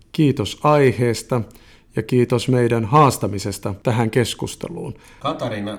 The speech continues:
Speaker 2: on superparas, yksi lempi-ihmisistäni ikinä.
Speaker 1: Sellainenkin tuli tähän nauhalle.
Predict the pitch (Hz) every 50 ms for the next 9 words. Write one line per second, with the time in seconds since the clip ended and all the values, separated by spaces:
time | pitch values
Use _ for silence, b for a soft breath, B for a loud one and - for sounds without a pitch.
0 | - - 98 101 104 101 - 160 156 - 113 104 98 - 98 95 92 90 85 -
1 | - - - 113 107 - 120 113 113 113 110 101 98 82 87 92 87 87 82 80
2 | 78 - - 80 78 76 76 78 90 - - 87 73 - - - - - - 170
3 | 165 151 139 131 127 117 127 - - 120 120 117 - 113 120 117 113 120 117 107
4 | 98 95 101 - -